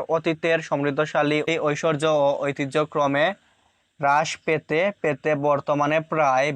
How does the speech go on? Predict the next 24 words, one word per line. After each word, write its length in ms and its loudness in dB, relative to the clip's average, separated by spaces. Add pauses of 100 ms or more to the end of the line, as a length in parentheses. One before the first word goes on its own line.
বিলুপ্ত। 480 -4 (520)
আর 100 4 (140)
নোলক 260 2 (100)
কবিতা 400 0
আমাদের 360 0 (220)
এই 100 2 (120)
সত্যকেই 600 -2
উপলব্ধি 420 -2 (100)
করতে 300 0 (140)
সাহায্য 400 -2 (140)
করেছে। 340 -8 (520)
কবিতায় 480 2 (100)
দেশের 340 -2
হারানো 380 0
ঐতিহ্য, 380 -4 (220)
ঐশ্বর্য 360 -2 (140)
ফিরিয়ে 500 0 (1500)
আনার 320 0 (140)
আহ্বান 360 2
জানানো 280 2 (100)
হয়েছে, 420 0 (520)
তাই 300 4 (280)
দেশমাতার 800 2 (300)
সন্তান 340 0